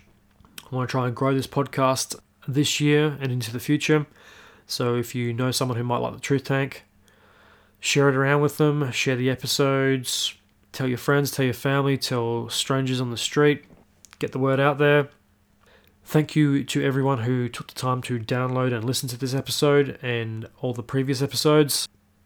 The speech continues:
It means a lot. Thank you very much for listening. Part three of King Herod will be available soon, and there'll probably be a part four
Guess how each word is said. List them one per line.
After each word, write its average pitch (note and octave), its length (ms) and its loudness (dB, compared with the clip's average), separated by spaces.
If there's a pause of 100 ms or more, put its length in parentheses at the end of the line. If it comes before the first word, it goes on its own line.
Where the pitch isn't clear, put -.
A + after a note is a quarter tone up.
(200)
It C#3+ 100 0
means B2+ 240 0
a B2+ 60 0
lot. C#3+ 380 2 (560)
Thank C#3 200 -2
you C#3 60 0
very C3+ 160 2
much C3+ 180 -2
for C3 80 -6
listening. D3 500 0 (680)
Part C3 240 0
three C#3 160 2
of B2+ 100 0
King C#3 180 -2
Herod B2+ 320 0
will B2 140 -2
be B2 160 -2
available A#2+ 460 -2
soon, D3 480 2
and B2 120 -4
there'll A2+ 140 -6
probably B2+ 260 -4
be A#2 200 -6 (360)
a - 60 -16
part - 320 -4
four C3 560 0